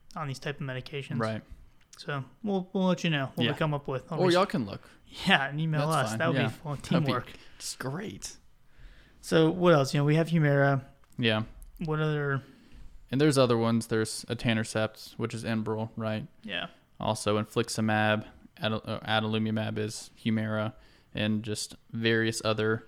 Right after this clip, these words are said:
Speaker 2: M A Bs, monoclonal antibodies. I don't know. Do you wanna go? I don't know if you wanna go through all of 'em, but
Speaker 1: Um, just to name a couple, and I'll just even call 'em by their,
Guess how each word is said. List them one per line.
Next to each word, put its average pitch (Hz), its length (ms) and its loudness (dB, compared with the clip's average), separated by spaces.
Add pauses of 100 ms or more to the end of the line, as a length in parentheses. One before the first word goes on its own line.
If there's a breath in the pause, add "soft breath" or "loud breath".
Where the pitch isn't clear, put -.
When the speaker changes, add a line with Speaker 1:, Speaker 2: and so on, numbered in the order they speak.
(220)
Speaker 2:
M 123 160 4
A 110 120 2
Bs, 110 440 -6 (160)
monoclonal 110 520 -2
antibodies. 110 540 -4
I - 60 -6
don't 107 60 -4
know. 107 220 -4 (100)
Do 113 80 -4
you 107 60 -6
wanna 110 200 -2
go? 110 280 0 (280)
I 120 40 -2
don't 113 100 0
know 113 80 0
if - 100 -8
you 113 40 -4
wanna 110 120 -4
go 113 80 0
through 113 240 0
all 110 140 4
of 107 80 -2
'em, 110 180 -2
but 104 200 -2 (520 soft breath)
Speaker 1:
Um, 165 200 2
just 190 180 -2
to 185 80 2
name 165 180 6
a 170 160 2
couple, 165 300 -2
and 175 80 0
I'll 190 100 4
just 190 120 2
even 156 180 2
call 143 160 0
'em 135 80 0
by 131 80 0
their, 123 220 0